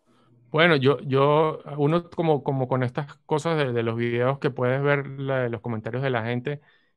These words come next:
y cómo, cómo se ha conectado, yo estoy súper, súper contento cómo ha sido la receptividad, este, de,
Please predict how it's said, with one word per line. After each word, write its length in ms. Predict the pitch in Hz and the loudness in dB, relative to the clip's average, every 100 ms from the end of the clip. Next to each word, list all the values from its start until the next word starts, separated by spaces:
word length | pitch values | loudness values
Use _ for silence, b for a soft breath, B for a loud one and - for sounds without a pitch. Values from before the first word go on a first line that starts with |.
| _ | _
y 80 | 123 | -12
cómo, 560 | 123 117 120 127 135 127 | -6 -4 0 0 0 0
cómo 220 | 127 123 | 0 -2
se 80 | 123 | -2
ha 60 | 131 | -2
conectado, 460 | 135 117 - 135 | -2 -4 -2 0
yo 120 | 127 | 0
estoy 320 | 107 127 135 123 | -2 -4 -4 -4
súper, 460 | - 127 123 107 - | -6 -6 -6 -10 -18
súper 460 | - 113 - 110 | -16 -16 -14 -16
contento 540 | 113 107 101 113 113 127 | -10 -10 -6 -6 -6 -6
cómo 360 | 123 120 123 | -6 -4 -2
ha 60 | 127 | -2
sido 160 | 120 123 | -4 -2
la 140 | 123 | -4
receptividad, 720 | 117 107 107 - 98 95 101 - b b b b - | -4 -10 -12 -12 -10 -8 -10 -16 b b b b -12
este, 880 | 113 - - 110 107 101 98 110 - | -10 -10 -8 -6 -6 -8 -10 -14 -12
de, 500 | 110 107 104 101 | -8 -6 -6 -10